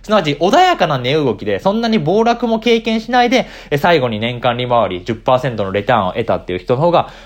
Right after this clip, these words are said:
これいい投資家なんですよって。ダンさんよくYouTubeでおっしゃってるんですね。まあ、すなわち、あの、た-、めっちゃ暴落する。もうなんか上下動がめっちゃ激しいようなポートフォリオを組んでいて、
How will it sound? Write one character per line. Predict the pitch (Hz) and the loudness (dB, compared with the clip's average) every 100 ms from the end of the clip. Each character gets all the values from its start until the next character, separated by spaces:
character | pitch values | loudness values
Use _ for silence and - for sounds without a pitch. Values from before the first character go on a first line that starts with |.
| - | 0
こ | 208 | 0
れ | 202 | 2
い | 285 294 | 2 2
い | |
投 | - 135 | 2 0
資 | 120 | 0
家 | 127 | -2
な | 117 | -4
ん | 110 | -6
で | 80 | -10
す | |
よ | 73 | -14
っ | 69 | -16
て。 | - - - - - _ - - | -20 -20 -20 -20 -20 _ -20 -8
ダ | 127 | -2
ン | 123 | 0
さ | 107 | 0
ん | |
よ | 110 | -4
く | 101 | -4
YouTube | 113 123 107 | -4 -4 -6
で | 90 | -6
お | 92 | -4
っ | |
し | - | -4
ゃ | |
っ | - | -4
て | 90 | -8
る | |
ん | 78 | -10
で | 117 | -14
す | |
ね。 | - - _ - - - | -16 -20 _ -20 -20 -4
ま | 151 | -4
あ、 | |
す | 233 | 2
な | 240 | 0
わ | 226 | 2
ち、 | 151 107 - - | -2 -4 -6 -6
あ | 123 | -6
の、 | |
た-、 | 113 - 165 | -2 -4 0
め | 165 | -2
っ | |
ち | - - | -2 0
ゃ | 285 | 2
暴 | 220 233 | 4 4
落 | 226 | 4
す | 220 | 0
る。 | 175 - _ | -6 -8 _
も | 143 131 | 0 0
う | |
な | 131 | 0
ん | 107 | -2
か | 98 | -2
上 | 123 240 | 2 4
下 | 262 | 4
動 | 202 110 | 0 0
が | 90 | -2
め | 92 | -6
っ | 107 | -6
ち | 165 | 0
ゃ | 156 | 0
激 | 151 160 170 | 0 -6 -4
し | 185 | -2
い | |
よ | 117 | -2
う | |
な | 92 | -4
ポ | - 110 | -4 -2
ー | |
ト | 117 | 0
フ | 127 | 0
ォ | |
リ | 110 | 0
オ | 95 | -2
を | |
組 | - 101 | -4 -6
ん | |
で | 101 | -6
い | 107 | 0
て、 | 196 | 0